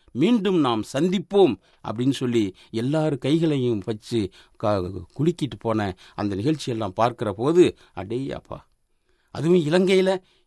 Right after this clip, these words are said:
இரண்டாயிரத்தி மூணுல மே மாசம் ஒண்ணாம் தேதியிலிருந்து இருபதாம் தேதி வரைக்கும் பதினஞ்சு நிகழ்ச்சிகள் நம்முடைய தமிழர்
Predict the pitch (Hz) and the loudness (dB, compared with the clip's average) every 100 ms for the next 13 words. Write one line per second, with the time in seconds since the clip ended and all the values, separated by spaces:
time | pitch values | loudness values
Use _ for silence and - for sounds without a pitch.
0 | 107 139 175 185 185 - 180 170 190 185 | -8 0 2 2 2 -4 -2 0 0 -2
1 | 196 185 _ _ 104 151 196 190 180 190 | -6 -8 _ _ -4 0 4 4 2 -2
2 | 143 180 202 196 185 170 170 190 196 180 | -2 0 0 0 0 0 -2 -4 -4 -6
3 | 226 220 202 180 165 147 151 147 147 123 | -4 0 2 2 -2 -2 -4 -6 -6 -8
4 | - - - 196 262 277 277 254 220 175 | -10 -12 0 0 4 4 4 4 2 2
5 | 156 123 120 104 78 127 127 117 123 151 | 0 -6 -10 -10 -4 -2 0 -2 -2 -2
6 | 156 | -2